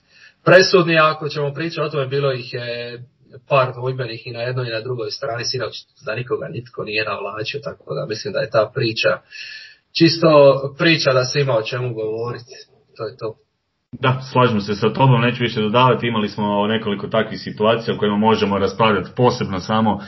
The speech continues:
Speaker 2: i, e, dovoljno govori činjenica da Davis nije imao, e, do kraja te, e, treće četvrtine slobodna bacanja, da je James, e, par kontakta, e, preživio, odnosno da mu nije svirano, a s druge strane je, bilo je par tih situacija o kojima uvijek možemo raspravljati je li bilo, nije. Ja ne bi išao u onu domenu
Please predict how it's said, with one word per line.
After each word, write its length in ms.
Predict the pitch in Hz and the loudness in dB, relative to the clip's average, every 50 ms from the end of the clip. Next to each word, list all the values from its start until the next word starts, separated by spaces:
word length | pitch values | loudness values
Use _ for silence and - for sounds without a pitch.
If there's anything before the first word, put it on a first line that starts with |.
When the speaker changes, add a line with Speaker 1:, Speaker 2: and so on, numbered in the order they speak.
| - - - - - | -16 -20 -20 -16 -10
Speaker 2:
i, 80 | - 107 | -6 -4
e, 40 | 95 107 107 104 104 104 104 101 | 0 4 4 6 6 6 6 6
dovoljno 260 | 113 110 110 104 104 | 6 6 6 6 4
govori 260 | 101 110 110 107 101 | 6 6 6 6 4
činjenica 340 | - 110 110 107 92 - 104 | 4 2 0 0 0 -2 -4
da 100 | 95 98 | -4 0
Davis 340 | 95 104 104 101 98 95 - | 2 2 2 2 2 -2 0
nije 120 | 104 101 | 0 2
imao, 220 | 98 98 95 92 - | 2 2 0 -2 -4
e, 40 | - - - - - - _ - - 104 95 98 101 98 98 | -8 -20 -20 -20 -20 -20 _ -4 0 2 4 4 4 4 4
do 140 | 101 98 | 2 2
kraja 440 | 98 110 104 98 98 98 95 90 - | 4 4 4 6 6 6 4 2 0
te, 300 | - 104 98 95 87 - - - - _ - | 0 2 2 2 0 -2 -6 -18 -20 _ -6
e, 140 | 98 95 90 | -6 -4 -2
treće 320 | - 101 101 98 - - | 0 0 0 0 -2 -8
četvrtine 460 | - 101 92 87 - - 110 104 98 | -10 -10 -10 -10 -8 -6 -4 -4 -4
slobodna 340 | 92 104 101 98 92 90 90 | -2 0 0 0 0 -2 -2
bacanja, 440 | 85 104 110 107 110 - 101 95 95 | 2 2 2 2 2 0 -2 -2 -2
da 100 | 90 95 | -2 -2
je 60 | 90 90 | -2 2
James, 380 | 107 107 101 98 - - - 95 | 2 2 2 0 -4 -6 -8 -6
e, 20 | 92 92 92 92 90 87 - | -4 -2 -2 -4 -4 -2 -2
par 180 | 101 95 - | -2 -2 -2
kontakta, 460 | - 95 95 - 101 101 101 - - 87 | -4 -8 -6 -2 -2 -2 -2 -4 -8 -8
e, 40 | - 107 92 92 95 95 95 95 98 101 98 87 90 90 90 90 | -6 -6 -4 -4 -2 -2 -2 -2 -2 -2 -2 -2 -4 -4 -6 -4
preživio, 420 | 104 104 98 92 107 110 107 101 95 | -2 -2 0 0 0 0 2 2 0
odnosno 260 | 95 95 - - 104 | 0 -2 -6 -6 -6
da 100 | 98 98 | -4 -2
mu 80 | 101 101 | 0 0
nije 180 | 104 101 92 | 2 2 0
svirano, 600 | 92 - 110 110 104 104 101 101 98 98 98 95 - | -2 0 4 4 4 4 4 2 0 0 -2 -4 -2
a 200 | 92 92 95 95 | -2 -2 -2 -2
s 60 | 92 98 | -2 0
druge 240 | 104 104 98 95 | -2 -2 -2 -2
strane 420 | 95 - 107 104 104 104 98 95 92 | -4 -2 -2 0 0 0 0 2 4
je, 200 | 101 107 104 90 | 4 4 4 4
bilo 220 | 95 104 101 98 | 2 0 2 2
je 100 | 92 90 | 0 0
par 180 | 98 95 90 - | 0 -4 -4 -4
tih 140 | 101 92 - | -8 -10 -10
situacija 440 | 101 87 - 101 101 95 - 87 | -10 -6 -4 -2 -2 -2 -4 -8
o 40 | - | -8
kojima 160 | - 95 92 | -8 -8 -6
uvijek 180 | 95 95 87 95 | -6 -6 -6 -6
možemo 280 | 95 95 87 90 87 87 | -6 -6 -6 -4 -4 -4
raspravljati 520 | 87 85 - 98 98 92 87 82 - 104 | -4 -4 -2 -2 0 0 0 -2 0 0
je 80 | 98 92 | 0 0
li 100 | 90 87 | 0 0
bilo, 240 | 90 98 90 85 | -2 0 0 0
nije. 380 | 87 104 110 113 110 101 95 90 | 2 2 4 4 4 2 2 2
Ja 140 | 101 101 95 | 2 2 2
ne 140 | 98 92 87 | 2 0 0
bi 100 | 90 90 | -2 -4
išao 180 | - - 90 | -4 -6 -6
u 20 | 87 | -6
onu 100 | 87 82 | -4 -2
domenu 480 | 87 85 90 95 92 90 87 87 82 | -2 -2 -2 -2 -2 -2 -2 -2 -4